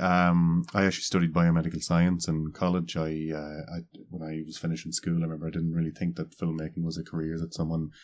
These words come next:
could possibly do. Um, when I was in college, I got involved in the different film societies and whatnot and made a few different short films and that. And then when I finished, I decided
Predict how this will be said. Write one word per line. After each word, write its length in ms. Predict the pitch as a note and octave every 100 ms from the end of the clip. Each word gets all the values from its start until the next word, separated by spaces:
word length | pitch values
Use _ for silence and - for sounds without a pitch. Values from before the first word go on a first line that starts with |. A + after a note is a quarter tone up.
| - _
could 140 | - E2+
possibly 420 | F2 E2+ - E2+
do. 420 | E2+ F2 F#2 G2+ - - _ _ _ G2+
Um, 480 | F#2 F2 E2+ E2
when 100 | F2
I 40 | F2
was 100 | E2
in 100 | E2
college, 360 | F2+ F2+ E2
I 100 | E2+
got 160 | E2 F2
involved 380 | E2 E2 E2 D#2+
in 100 | E2
the 60 |
different 320 | E2 D#2+ D2+ D2+
film 240 | E2+ E2
societies 440 | E2 - E2 D#2+
and 120 | D#2+ D#2+
whatnot 340 | D#2+ E2+ D#2+
and 160 | E2+ D#2+
made 440 | D#2+ D#2+ D#2+ - - _ _ _ _
a 220 | E2+ E2
few 260 | D#2+ - E2+
different 260 | E2+ - D#2+
short 280 | F2 E2+
films 360 | - E2+ E2 E2
and 120 | E2
that. 220 | D#2+ D#2 - - - - - _
And 200 | F2+ F2
then 600 | F2 F2+ F2 F2 E2+ E2+ -
when 160 | G#2 F2
I 60 |
finished, 600 | E2+ - G2 F2+ - - E2
I 80 | F#2
decided 540 | E2 F2 E2 E2+ D2+